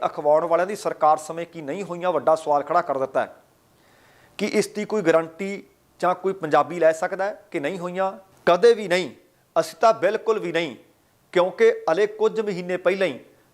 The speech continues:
ਦੋ ਦਸੰਬਰ ਵੀਹ ਸੌ ਚੌਵੀ ਨੂੰ ਹੁਕਮਨਾਮਾ ਸਾਹਿਬ, ਜਿਸ ਦੇ ਵਿੱਚ ਸੁਖਬੀਰ ਬਾਦਲ ਨੇ ਖੁਦ ਆਪਣੇ ਗੁਨਾਹ ਕਬੂਲੇ, ਜਿਸ ਸਦਕਾ ਸ਼੍ਰੀ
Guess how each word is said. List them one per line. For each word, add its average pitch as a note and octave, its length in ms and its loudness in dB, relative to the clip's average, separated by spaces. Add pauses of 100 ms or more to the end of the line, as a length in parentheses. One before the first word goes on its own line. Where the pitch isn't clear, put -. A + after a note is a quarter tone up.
ਦੋ E3 360 4
ਦਸੰਬਰ F3+ 480 -2
ਵੀਹ D#3+ 180 -6
ਸੌ G3+ 200 -2
ਚੌਵੀ E3+ 400 0
ਨੂੰ B2+ 160 -6 (540)
ਹੁਕਮਨਾਮਾ D#3+ 520 4
ਸਾਹਿਬ, C#3 360 2 (580)
ਜਿਸ D#3+ 300 0
ਦੇ G#3+ 140 2
ਵਿੱਚ G#3+ 200 -6
ਸੁਖਬੀਰ F3+ 580 0
ਬਾਦਲ E3 340 4
ਨੇ G#3 100 -4
ਖੁਦ E3+ 340 -4
ਆਪਣੇ F3+ 380 0
ਗੁਨਾਹ C#3 380 2
ਕਬੂਲੇ, C#3 560 -4 (460)
ਜਿਸ F#3 160 0
ਸਦਕਾ F#3+ 340 2
ਸ਼੍ਰੀ G3+ 300 -6